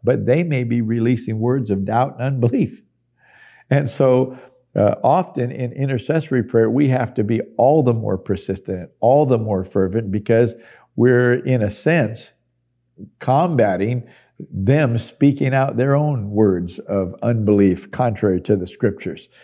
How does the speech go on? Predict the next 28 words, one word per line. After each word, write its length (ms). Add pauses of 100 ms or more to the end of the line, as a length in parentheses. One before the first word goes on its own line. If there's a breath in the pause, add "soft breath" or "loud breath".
(480 loud breath)
And 180
it's, 220
they 220
may 200
want 520
the 340 (240)
answered 420
prayer 320 (120)
to 80
come 200
to 80
pass, 320
but 240
their 320
word 460
just, 260 (320)
their 240
words 460
just 260
keep 240
saying 600
things 340
that 260 (360 soft breath)
are 160
negating 720 (360)
those 280
things. 280
So 320